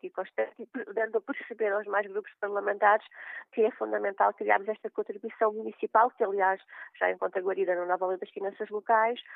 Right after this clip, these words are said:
por forma a conseguirmos uma salvaguarda das populações. Para os municípios é positivo e para as populações também é positivo que temos, tenhamos uma proteção civil municipal também com mais receita e mais preparada para a adversidade dos fenómenos climatéricos.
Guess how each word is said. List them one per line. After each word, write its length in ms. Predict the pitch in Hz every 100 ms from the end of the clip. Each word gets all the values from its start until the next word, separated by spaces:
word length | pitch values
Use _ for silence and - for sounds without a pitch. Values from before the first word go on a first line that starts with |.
| - -
por 100 | 233
forma 420 | - 226 233 - _ -
a 240 | - -
conseguirmos 480 | - 196 - 190 196
uma 120 | 185 196
salvaguarda 500 | 180 190 190 190 202
das 120 | 208
populações. 600 | - 202 233 - 190 175 -
Para 140 | 185
os 60 | 190
municípios 500 | 190 - 202 - 190
é 60 | 202
positivo 500 | 196 190 196 214 214
e 60 | 226
para 140 | 214
as 60 | -
populações 480 | 202 226 - 220 - - - _
também 320 | 202 214 214
é 60 | 196
positivo 460 | 202 196 196 214 -
que 80 | -
temos, 220 | 214 208 -
tenhamos 340 | 208 214 208
uma 80 | 214
proteção 420 | - - 220 220 -
civil 360 | 226 196 226 240 - - - -
municipal 720 | 220 208 - 208 226 214 226 - - -
também 240 | 214 220
com 160 | 226 214
mais 240 | 214 220 -
receita 420 | - 214 220 240
e 40 | 233
mais 200 | 220 233
preparada 560 | 220 226 220 220 214 220
para 180 | 220
a 20 | 220
adversidade 580 | 208 - 233 220 226
dos 120 | 233 -
fenómenos 300 | 226 226 -
climatéricos. 600 | 233 226 233 208 190